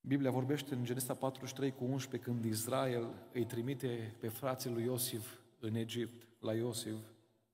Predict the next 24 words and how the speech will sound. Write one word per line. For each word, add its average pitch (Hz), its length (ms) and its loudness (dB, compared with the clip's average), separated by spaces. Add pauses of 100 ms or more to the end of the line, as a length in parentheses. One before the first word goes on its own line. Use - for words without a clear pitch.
(360)
„Luați-vă 127 680 2
în 123 120 0
saci 143 420 -2
ceva 131 360 2
din 123 200 -2
cele 156 260 0
mai 135 180 0
bune 139 320 0
roade 135 320 2
ale 127 180 2
țării, 135 400 0
ca 131 140 0
să 127 160 0
duceți 151 480 0
un 147 180 0
dar 165 240 6
omului 143 400 2
aceluia.” 123 640 0 (280)
Dar 147 100 6
ce 220 120 0
să - 140 0
luăm 135 240 2
în 123 60 0
saci? 113 360 -4